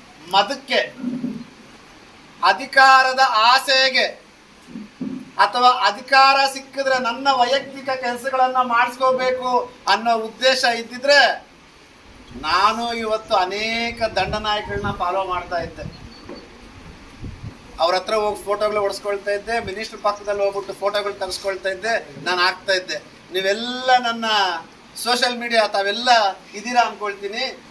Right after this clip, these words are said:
ನೀವೆಲ್ಲ, ನೀವು ನನ್ನ ಸೋಷಿಯಲ್ ಮೀಡಿಯಾ ನೋಡಿದ್ರೆ,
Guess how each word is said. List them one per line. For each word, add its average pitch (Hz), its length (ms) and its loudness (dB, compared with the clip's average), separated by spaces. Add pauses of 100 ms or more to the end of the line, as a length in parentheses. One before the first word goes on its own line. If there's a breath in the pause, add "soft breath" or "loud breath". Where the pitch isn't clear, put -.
(200)
ನೀವೆಲ್ಲ, 240 680 0
ನೀವು 220 300 -4
ನನ್ನ 196 200 -6
ಸೋಷಿಯಲ್ 226 440 -4
ಮೀಡಿಯಾ 214 220 -4
ನೋಡಿದ್ರೆ, 226 680 0